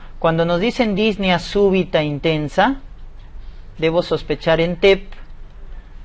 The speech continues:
y en neumotórax a tensión. ¿Cuál es la diferencia? El examen de los pulmones. En tep va a estar normal,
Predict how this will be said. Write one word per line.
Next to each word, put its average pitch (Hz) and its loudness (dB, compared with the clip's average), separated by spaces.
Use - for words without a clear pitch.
y 151 0
en 156 0
neumotórax 151 4
a 240 4
tensión. 127 -4
¿Cuál 226 4
es 226 8
la 220 6
diferencia? 226 2
El 139 0
examen 165 0
de 143 2
los 131 0
pulmones. 117 -8
En 135 -2
tep 226 8
va 131 0
a 127 0
estar 139 -4
normal, 220 4